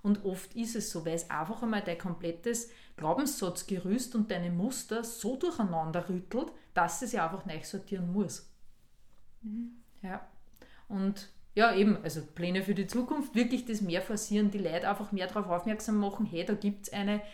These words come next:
Speaker 1: Interventionsort, die einfach extrem cool ist, ja, wenn man sich drauf einlassen traut einmal und das einfach mehr rausbringen, ja.
Speaker 2: Mhm.
Speaker 1: Und irgendwann, das wird halt nur ein bisschen dauern, äh, wirklich das vielleicht auch anbieten als Weiterbildung selber.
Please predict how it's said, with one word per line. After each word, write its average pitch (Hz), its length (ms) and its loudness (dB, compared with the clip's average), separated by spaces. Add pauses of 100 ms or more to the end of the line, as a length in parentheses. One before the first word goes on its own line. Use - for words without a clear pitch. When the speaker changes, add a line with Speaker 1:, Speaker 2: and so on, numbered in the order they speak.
(140)
Speaker 1:
Interventionsort, 202 1160 2
die 196 160 -2
einfach 196 560 2
extrem 190 680 2 (720)
cool 269 240 8
ist, 294 300 -2
ja, 220 320 2
wenn 190 140 4
man 214 100 6
sich 240 160 0
drauf 240 200 0
einlassen 214 540 -2
traut 170 280 -2
einmal 247 300 2 (800)
und 226 500 4 (260)
das 214 160 4
einfach 202 260 4
mehr 202 200 6
rausbringen, 165 720 -2
ja. 180 200 -6 (120)
Speaker 2:
Mhm. 226 200 -12 (340)
Speaker 1:
Und 220 220 6 (240)
irgendwann, 254 640 6
das 214 160 2
wird 196 160 4
halt 180 120 -4
nur 180 100 0
ein 170 60 -2
bisschen 170 260 -2
dauern, 226 480 4 (340)
äh, 190 260 4
wirklich 208 320 2
das 214 160 -2
vielleicht 180 400 -2
auch 175 80 0
anbieten 185 400 -2
als 196 160 -2
Weiterbildung 175 560 -6
selber. 160 420 -8